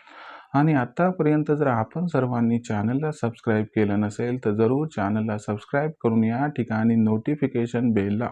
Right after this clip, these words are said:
ऑल करून घ्या. याच्यामुळे आपल्या सर्वांना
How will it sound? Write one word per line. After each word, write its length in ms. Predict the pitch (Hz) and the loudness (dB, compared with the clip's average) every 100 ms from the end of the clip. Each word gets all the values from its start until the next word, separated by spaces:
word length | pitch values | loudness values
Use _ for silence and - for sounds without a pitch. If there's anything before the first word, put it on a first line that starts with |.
| - | -2
ऑल 220 | 98 98 - | -2 -2 -6
करून 260 | - 113 131 | -4 -2 0
घ्या. 240 | 147 139 131 _ - - - - - | -2 -6 -10 _ -20 -20 -20 -8 0
याच्यामुळे 600 | 127 127 160 165 143 123 | 0 0 -2 0 0 2
आपल्या 400 | 113 110 139 151 | 0 0 -4 -4
सर्वांना 500 | 156 117 113 110 110 | -2 -2 0 0 -2